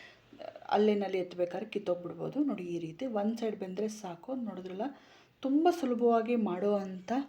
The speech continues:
ಇನ್‌ಸ್ಟಂಟ್ ದೋಸೆನ ನೀವು ನಿಮ್ಮ ಮನೆಯಲ್ಲಿ ಟ್ರೈ ಮಾಡಿ, ಹೇಗೆ ಬಂತು ಅಂತ ಹೇಳಿ ನನಗೆ ತಿಳಿಸಿ.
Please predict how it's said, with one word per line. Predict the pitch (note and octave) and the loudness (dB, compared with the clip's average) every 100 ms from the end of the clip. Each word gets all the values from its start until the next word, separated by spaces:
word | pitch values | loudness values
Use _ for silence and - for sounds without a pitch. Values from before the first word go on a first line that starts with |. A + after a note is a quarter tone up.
| - _ - G3 | -8 _ -12 -4
ಇನ್‌ಸ್ಟಂಟ್ | G3+ G#3 - A3 G#3 | -2 0 0 2 2
ದೋಸೆನ | G3 - A3 D4+ | 2 0 2 4
ನೀವು | A3+ F3+ F#3+ | 4 0 -2
ನಿಮ್ಮ | G#3 G3 | -2 -4
ಮನೆಯಲ್ಲಿ | F#3 F#3 F#3 | -8 -8 -10
ಟ್ರೈ | F#3 - G#3 A#3+ | -10 -6 -4 -4
ಮಾಡಿ, | B3+ A#3+ B3 | -4 -4 -4
ಹೇಗೆ | A3+ A3 A3 | 0 0 2
ಬಂತು | A3 G#3+ G#3+ A3 | -2 -2 -2 -2
ಅಂತ | G#3+ A3 | -2 -2
ಹೇಳಿ | G#3+ G#3+ | -2 0
ನನಗೆ | G#3+ G3+ F#3+ | -2 -4 -6
ತಿಳಿಸಿ. | G#3 G3+ G3+ A#3+ - | -4 -4 -6 -12 -14